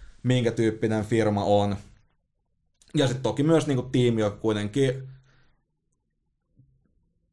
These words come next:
ei, ei niinku välttämättä tarvii olla silleen, että niinku on kaikesta aina samaa mieltä, tai että se on ehkä vähän tylsää, jos kaikki on aina kaikesta samaa mieltä, mut silleen, että kuitenkin niinku tulee hyvin toimeen keskenään.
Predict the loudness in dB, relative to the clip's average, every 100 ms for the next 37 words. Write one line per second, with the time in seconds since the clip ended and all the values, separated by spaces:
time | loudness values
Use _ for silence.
0 | -2 2 6 6 6 4 4 4 4 -2
1 | 4 4 6 4 2 0 2 4 2 2
2 | 0 -2 -2 -2 0 2 2 0 -2 -4
3 | -2 -2 0 0 -2 -2 -2 -4 -4 -8
4 | -4 -4 -2 0 0 0 -2 -2 -2 -2
5 | -2 -4 -6 -10 -20 -20 -20 _ -6 -4
6 | -4 -4 -4 -2 -4 -4 -6 -6 -4 -4
7 | -4 -4 -4 -2 -2 -4 -8 -20 _ _
8 | _ -2 -2 0 2 4 4 2 0 2
9 | 2 2 -2 -4 -6 -2 0 2 2 0
10 | 0 0 0 -2 -6 -4 -4 -4 -6 -2
11 | -2 0